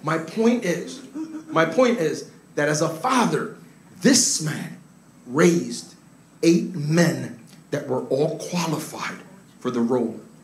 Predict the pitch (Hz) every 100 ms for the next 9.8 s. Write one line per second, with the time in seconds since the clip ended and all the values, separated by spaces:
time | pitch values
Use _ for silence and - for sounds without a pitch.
0 | - 117 113 - 117 - - - - -
1 | - - - - - - - - - -
2 | - - - - - - - - - 151
3 | 233 320 320 277 254 233 208 190 214 247
4 | 202 151 143 131 - - - - 202 214
5 | 220 226 262 330 403 403 392 392 - -
6 | - 202 226 214 202 294 277 240 240 233
7 | 240 285 294 302 - 220 220 - - 277
8 | 220 196 180 - - - - - - 185
9 | 190 175 165 151 139 - - -